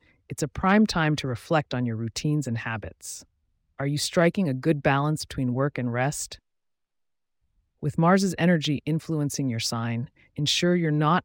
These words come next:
overexerting yourself physically. Channel some of that energy into a meditation or yoga practice to help balance your dynamic Scorpio drive.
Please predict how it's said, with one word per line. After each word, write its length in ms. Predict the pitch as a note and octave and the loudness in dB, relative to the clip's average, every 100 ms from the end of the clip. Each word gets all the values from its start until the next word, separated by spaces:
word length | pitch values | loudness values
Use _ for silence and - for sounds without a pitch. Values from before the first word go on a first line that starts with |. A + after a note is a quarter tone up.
| - | 0
overexerting 760 | D3 D#3 E3 C3+ B2+ C#3+ C#3 | 0 2 0 0 0 2 2
yourself 380 | A#2 G#2 A#2 G#2+ | -2 -4 -6 -8
physically. 640 | - C3+ B2 - - - - | -8 -6 -6 -10 -14 -10 0
Channel 340 | G3 G#3 A3 | 4 4 4
some 220 | - G#3+ | 4 4
of 80 | A#3+ | 6
that 160 | A3 - | 4 4
energy 600 | E3 F3+ C#3 G2+ F#2 - | 2 2 0 -6 -8 -6
into 280 | C#3 - C#3+ | -6 -4 -2
a 40 | |
meditation 760 | C#3+ D#3 E3 - D#3 D#3+ F3 F3 | 0 2 0 0 -2 0 -2 -4
or 80 | A#2 | -4
yoga 320 | A#2+ C#3+ E3 | -2 0 0
practice 680 | D#3 - F#2 - E2 G2+ - - - | -2 -6 -10 -12 -14 -12 -16 -20 -12
to 80 | B2+ | -8
help 220 | D3 C#3 C#3+ | -8 -6 -2
balance 480 | C#3+ D#3+ F3 - - | 0 2 0 -4 -6
your 100 | B2 | -4
dynamic 580 | B2 A#2+ B2+ C3+ C3 | -4 -2 -2 -2 -4
Scorpio 460 | - - B2+ - A2+ | -8 -8 -8 -6 -6
drive. 500 | G#2 A2 F#2 E2+ | -6 -8 -8 -12